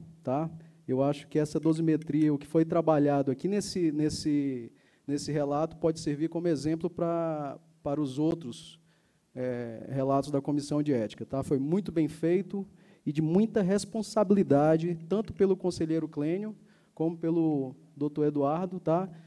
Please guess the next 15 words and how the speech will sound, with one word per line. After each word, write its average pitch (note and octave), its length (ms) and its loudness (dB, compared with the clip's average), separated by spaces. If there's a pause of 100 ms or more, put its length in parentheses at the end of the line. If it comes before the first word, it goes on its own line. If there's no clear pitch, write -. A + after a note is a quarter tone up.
(160)
E D3+ 60 -2
os E3 100 0
demais E3 600 -2
componentes D#3 560 4
da C#3+ 120 2
Comissão D3+ 480 -2
de D3 140 0
Ética E3+ 420 -2
e, E3+ 640 -4
e D3+ 40 -2
a D3+ 80 0
assessora D#3+ 480 0
Cri-, D3+ 420 -2
Cristina, A#2+ 520 -8
tá? C#3+ 200 -6